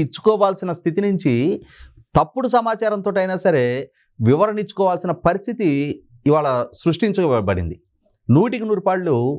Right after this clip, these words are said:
అంబటి రాంబాబు గారు చాలా స్ట్రాటజికల్‌గా బాలు ఈ కోర్టులోకి నెట్టే ప్రయత్నం చేసినా అసలు సిసలు వాస్తవం అయితే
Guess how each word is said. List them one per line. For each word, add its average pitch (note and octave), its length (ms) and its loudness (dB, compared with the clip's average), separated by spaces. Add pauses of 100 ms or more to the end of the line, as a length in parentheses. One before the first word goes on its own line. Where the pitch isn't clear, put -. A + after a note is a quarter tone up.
(320)
అంబటి E3 280 2
రాంబాబు F#3+ 400 0
గారు F3 200 -2 (440)
చాలా D#3+ 340 2
స్ట్రాటజికల్‌గా D3+ 720 -2 (480)
బాలు C3+ 400 2 (200)
ఈ - 20 -6 (140)
కోర్టులోకి F3+ 440 0
నెట్టే C#3+ 260 0
ప్రయత్నం F#3 280 -4 (120)
చేసినా F3+ 360 0 (640)
అసలు A#3 280 2
సిసలు A3+ 220 -4
వాస్తవం F#3 440 -2
అయితే F#3+ 200 0